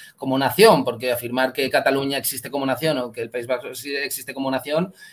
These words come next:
implica negar la existencia de España, porque son partes constitutivas, es decir, sí, sí.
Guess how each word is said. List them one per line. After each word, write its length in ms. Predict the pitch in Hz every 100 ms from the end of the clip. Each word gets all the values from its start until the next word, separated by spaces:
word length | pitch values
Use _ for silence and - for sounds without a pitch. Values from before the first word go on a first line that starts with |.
| -
implica 460 | 143 123 147 160 151
negar 280 | 147 139 139
la 60 |
existencia 500 | 131 131 - 123 127 120
de 60 |
España, 440 | 113 117 120 143 -
porque 240 | - 98
son 160 | 107 107
partes 300 | 101 98 -
constitutivas, 640 | 104 107 - 117 - -
es 140 | 107 104
decir, 260 | - 113 -
sí, 280 | - 110
sí. 300 | 107 113 107